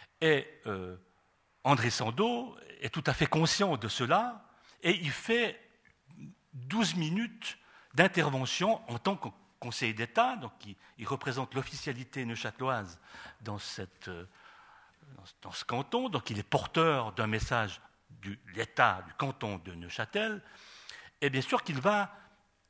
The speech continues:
en quelque sorte, alimenter la justification pour l'État de Neuchâtel de défendre une place où l'on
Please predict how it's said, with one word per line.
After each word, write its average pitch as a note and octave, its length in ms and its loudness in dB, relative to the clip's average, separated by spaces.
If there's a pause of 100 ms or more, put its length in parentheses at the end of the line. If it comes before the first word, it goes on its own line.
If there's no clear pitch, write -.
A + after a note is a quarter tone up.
(360)
en C#3+ 80 2
quelque C3+ 300 -2
sorte, - 400 -2
alimenter F3 760 4
la A#2+ 140 0
justification A#2+ 1000 -4 (380)
pour F3 160 0
l'État D3+ 280 0
de B2 80 -4
Neuchâtel C#3 540 -2
de C3 100 2
défendre E3+ 600 2
une A#2 120 -6
place - 580 -8 (380)
où F3+ 240 -6 (500)
l'on C3+ 320 0